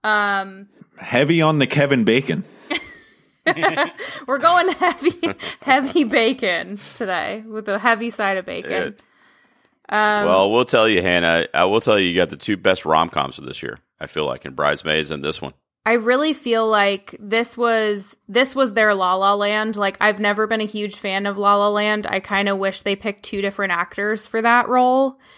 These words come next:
Speaker 1: Um, I just don't think they were the right people for it, but I really think they shined. Emma Stone and Ryan Gosling have incredible chemistry. I think this is, like, the way to showcase that. You also have Steve Carell as this hilarious character. Then you throw in a Julianne Moore. Hello?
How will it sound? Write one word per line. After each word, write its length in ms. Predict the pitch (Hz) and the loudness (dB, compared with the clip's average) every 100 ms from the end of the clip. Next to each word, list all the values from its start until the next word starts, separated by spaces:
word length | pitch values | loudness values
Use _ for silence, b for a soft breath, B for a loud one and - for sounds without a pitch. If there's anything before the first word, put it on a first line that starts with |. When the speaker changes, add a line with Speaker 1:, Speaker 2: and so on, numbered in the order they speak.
| b - | b 0
Speaker 1:
Um, 500 | 208 196 190 185 180 202 | 4 4 2 -2 -4 0
I 100 | 214 | 0
just 160 | 214 | 0
don't 200 | 226 208 | 0 0
think 200 | 208 202 | -2 -4
they 120 | 196 | -4
were 120 | 190 196 | -4 -4
the 100 | 190 | -2
right 220 | 185 - | -2 0
people 300 | 269 269 226 | -2 0 -2
for 220 | 208 190 | 2 0
it, 80 | 190 | 2
but 80 | 190 | 0
I 60 | |
really 340 | 196 202 214 208 | 0 2 2 2
think 240 | 208 202 | -2 -4
they 160 | 202 196 | -4 -4
shined. 680 | - 202 185 196 196 196 - - | -2 0 2 0 -2 -8 -6 -2
Emma 200 | 208 202 | 0 0
Stone 280 | - 202 | 0 -2
and 80 | 196 | 0
Ryan 200 | 190 185 | -2 0
Gosling 360 | 185 185 196 196 | 2 0 0 -4
have 160 | 190 | -4
incredible 440 | 185 190 196 185 180 | -6 -4 -2 -2 -2
chemistry. 640 | 233 233 220 - 202 190 | 2 2 2 0 0 2
I 60 | 190 | 0
think 180 | 190 | -4
this 180 | 190 185 | -6 -6
is, 120 | 190 | -4
like, 260 | 185 180 _ | -4 -4 _
the 80 | 196 | -4
way 160 | 185 | -4
to 60 | 175 | -4
showcase 500 | - 202 202 196 196 | -2 0 0 -4 -2
that. 340 | 202 185 175 b b b | 0 0 0 b b b
You 100 | 220 | 2
also 240 | 214 214 208 | 2 2 2
have 300 | 196 196 202 | 2 2 -2
Steve 280 | - 202 | -8 -10
Carell 580 | - 196 202 196 190 190 b b b b _ | -6 2 4 4 2 -2 b b b b _
as 140 | 202 196 | -4 -2
this 180 | 202 | -8
hilarious 500 | - 202 202 190 190 | -6 -4 -2 -4 -6
character. 540 | - 233 214 208 202 202 | -4 -2 -2 -2 0 0
Then 180 | 233 254 | 2 2
you 180 | 294 | 2
throw 280 | 262 302 302 | 0 2 4
in 80 | 302 | 4
a 80 | 285 | 0
Julianne 640 | 196 208 233 262 254 220 | -2 -4 0 0 0 0
Moore. 320 | 180 175 254 | -2 0 0
Hello? 640 | 254 202 175 160 269 359 | 0 -2 0 4 4 2